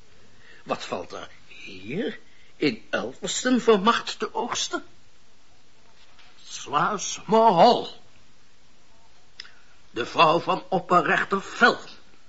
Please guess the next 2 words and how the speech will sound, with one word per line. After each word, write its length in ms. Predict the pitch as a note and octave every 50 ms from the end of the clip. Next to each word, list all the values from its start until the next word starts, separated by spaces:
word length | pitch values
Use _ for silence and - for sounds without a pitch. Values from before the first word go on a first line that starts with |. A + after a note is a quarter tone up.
| - - - - - - - - - - - - - - - - - - - - - - - - - - - - - - - - - - - - - - - - - - - -
Uw 260 | - C#4+ G4 G4 C#4
vrouw, 360 | - - - D#3 - - -